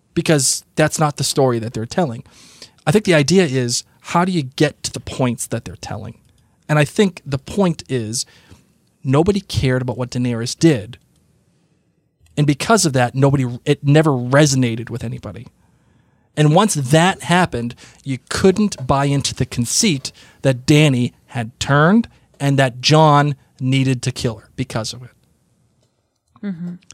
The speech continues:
Speaker 1: There was nothing set forth bet-, between the two characters.
Speaker 2: Well, 'cause John doesn't wanna be with her.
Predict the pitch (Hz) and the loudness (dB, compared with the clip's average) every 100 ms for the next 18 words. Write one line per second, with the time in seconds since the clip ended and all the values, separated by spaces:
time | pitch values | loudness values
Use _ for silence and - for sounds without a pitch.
0 | _ _ 160 151 147 175 165 160 147 - | _ _ 4 4 4 4 2 0 0 0
1 | 147 - 180 175 151 - 139 - - - | -2 -2 2 4 2 -2 -10 -10 -8 -6
2 | - 156 143 131 135 - 233 180 302 311 | -2 0 0 -2 -4 0 2 4 2 2
3 | - 320 302 269 254 254 240 277 320 349 | 0 2 2 2 2 2 2 2 2 2
4 | - 294 175 | 2 2 0